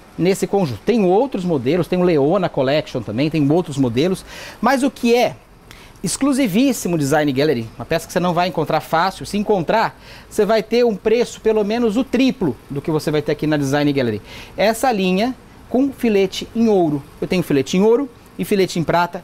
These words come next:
São pouquíssimas peças que vêm pro Brasil, aproveite, e um preço incrível. Olha que bacana. A com ouro,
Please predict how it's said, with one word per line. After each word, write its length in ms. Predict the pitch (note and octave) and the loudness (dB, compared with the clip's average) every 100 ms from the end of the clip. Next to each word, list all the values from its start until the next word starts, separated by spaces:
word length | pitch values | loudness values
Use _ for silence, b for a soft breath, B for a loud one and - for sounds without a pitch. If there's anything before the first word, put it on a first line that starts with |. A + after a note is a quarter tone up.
| - | -16
São 480 | - - A#3 B3+ C4 - | -16 -2 0 0 -2 0
pouquíssimas 840 | A3+ - - A#3 C#4 C4+ A3+ F3+ | 0 0 -2 -2 -2 -2 -4 -4
peças 340 | - F#3+ G3+ - | -4 -4 -4 -6
que 100 | E3+ | -4
vêm 160 | E3+ | -2
pro 120 | F#3 | -2
Brasil, 440 | D3 C3+ A#2 G#2 D3+ | 0 0 0 0 0
aproveite, 640 | - D#3 A#2 C3+ D#3+ - B B B - | 0 -2 0 -2 -2 -10 B B B 0
e 80 | G3 | 0
um 40 | |
preço 360 | F#3 F3+ D#3+ G3 | 2 0 0 -2
incrível. 480 | - D#3+ A#2 G2 | 0 0 0 0
Olha 140 | B2+ C#3 | -2 -2
que 60 | B2+ | -2
bacana. 440 | A#2+ - G2+ G2 B B B | -2 -2 -4 -6 B B B
A 140 | - F#3+ | -4 -2
com 260 | - C#4 A#3+ | 0 2 4
ouro, 440 | F3 D#3+ D#3 A#3 | 2 2 2 -2